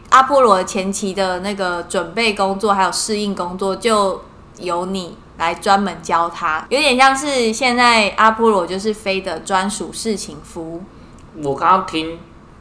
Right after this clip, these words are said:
Speaker 2: 你说阿波罗是直男，
Speaker 1: 对。
Speaker 2: 那他怎么会心甘情愿？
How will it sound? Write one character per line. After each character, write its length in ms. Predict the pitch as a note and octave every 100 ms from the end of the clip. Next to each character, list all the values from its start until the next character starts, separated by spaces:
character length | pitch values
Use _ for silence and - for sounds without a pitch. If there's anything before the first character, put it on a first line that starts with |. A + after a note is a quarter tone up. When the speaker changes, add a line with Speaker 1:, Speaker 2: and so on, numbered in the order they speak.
| -
Speaker 2:
你 100 | B2+
说 400 | A#2 D#3 D3 - - - -
阿 100 | C3+
波 180 | C#3 C#3+
罗 120 | A#2+
是 100 | A2+
直 280 | C3+ - G#2+ G#2
男， 120 | G#2 - - -
Speaker 1:
对。 220 | A3+ F3+ - -
Speaker 2:
那 140 | C#3+
他 180 | C3+ C#3+
怎 120 | C3+
么 60 | G#2
会 100 | A2
心 220 | A2 A2
甘 160 | G#2+ G2+
情 180 | - -
愿？ 160 | A#2